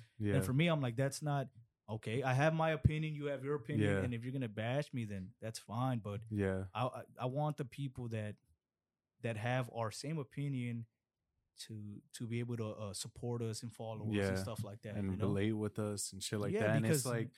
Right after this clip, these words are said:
Speaker 1: most people that hate, bro, or, like, disagree, they don't even, like, come up with their own facts of disagreeing.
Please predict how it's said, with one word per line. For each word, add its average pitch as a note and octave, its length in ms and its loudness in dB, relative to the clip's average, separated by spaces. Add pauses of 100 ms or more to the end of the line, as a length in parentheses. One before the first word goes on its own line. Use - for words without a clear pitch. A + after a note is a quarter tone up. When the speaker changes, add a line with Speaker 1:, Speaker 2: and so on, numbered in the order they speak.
(300)
Speaker 1:
most B2 260 4
people E3 240 2
that A2 240 4
hate, A#2+ 220 4
bro, G#2+ 320 2
or, A2 100 2
like, G2 340 0 (120)
disagree, G#2+ 720 2 (400)
they A2 80 2
don't C3+ 160 4
even, B2+ 220 4
like, G2+ 200 2 (240)
come A#2 220 4
up A#2 160 2
with A#2 120 2
their G#2 120 4
own G#2 320 2
facts G#2+ 480 0
of G#2 180 -4
disagreeing. G#2+ 680 2